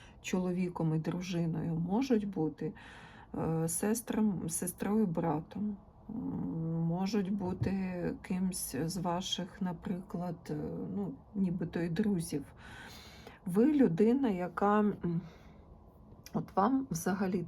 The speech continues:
Аліс, ну, от бачите, привітатись, вона знає, що треба прийти привітатися. Те, що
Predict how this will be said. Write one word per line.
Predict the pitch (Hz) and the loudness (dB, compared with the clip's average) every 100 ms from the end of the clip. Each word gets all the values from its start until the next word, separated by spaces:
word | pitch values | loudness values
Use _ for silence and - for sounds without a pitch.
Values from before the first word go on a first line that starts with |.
| - | -2
Аліс, | 180 190 196 - - - - - | 0 0 0 -4 -16 -20 -14 -4
ну, | 196 | -2
от | 196 | -2
бачите, | 214 226 269 - 170 170 190 - - - - - | 2 2 0 -6 -6 -6 -6 -14 -20 -20 -12 -10
привітатись, | - 233 226 247 320 349 269 - | -4 2 2 2 0 2 -2 2
вона | 233 254 | 2 2
знає, | 277 262 240 196 | 2 2 2 2
що | - - | -2 -6
треба | - 180 160 | -4 -2 -2
прийти | - - 175 - | -2 -2 -2 -2
привітатися. | 247 - 180 180 - - - 175 - | -2 0 -2 -2 -2 -4 -6 -6 -6
Те, | 170 233 | -2 -4
що | 247 202 | -2 -4